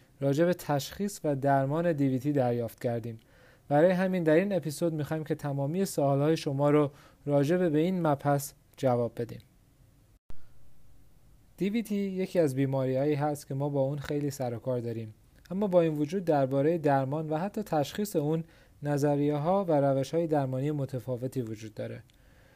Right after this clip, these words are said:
برای همین بیاید اول راجع به تشخیص یا دیاگنوز دی وی تی صحبت کنیم. بیاید اینو با یک کیس شو-، کیس فرضی شروع کنیم. بیماری با درد ناحیهٔ پا یا کشالهٔ ران به بخش اورژانس میاد.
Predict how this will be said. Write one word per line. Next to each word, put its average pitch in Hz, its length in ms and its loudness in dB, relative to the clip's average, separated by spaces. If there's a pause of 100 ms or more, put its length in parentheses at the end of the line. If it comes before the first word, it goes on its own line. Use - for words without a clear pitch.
(180)
برای 151 140 4
همین 220 260 0
بیاید 208 200 4
اول 170 380 4
راجع 156 260 4
به 170 100 -2
تشخیص 180 680 -6
یا 147 120 2
دیاگنوز 139 640 0
دی 139 180 -2
وی 123 120 -4
تی 135 120 -4
صحبت 113 400 -10
کنیم. 117 260 -16 (960)
بیاید 226 200 0 (300)
اینو 202 280 -4
با 170 140 0
یک 180 180 2
کیس 180 260 -4
شو-، 151 300 -4
کیس 165 320 -6
فرضی 123 400 -2
شروع 110 220 -10
کنیم. 117 260 -16 (480)
بیماری 185 380 -2
با 175 180 0
درد 170 460 0
ناحیهٔ 160 680 -2
پا 170 240 -2
یا 147 100 0
کشالهٔ 139 500 0
ران 156 200 4
به 139 100 2
بخش 139 280 0
اورژانس 127 680 -6
میاد. 110 240 -14